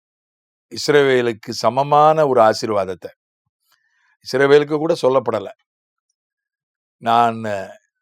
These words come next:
பெத்லகேமிலிருந்து என் குமாரனை வரவழைத்தேன்னு"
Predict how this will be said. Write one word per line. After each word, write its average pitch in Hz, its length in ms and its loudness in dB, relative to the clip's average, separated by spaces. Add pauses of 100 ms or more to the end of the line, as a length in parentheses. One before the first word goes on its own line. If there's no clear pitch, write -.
(540)
பெத்லகேமிலிருந்து 123 840 0
என் 117 160 -2
குமாரனை 120 400 0
வரவழைத்தேன்னு" 117 680 -2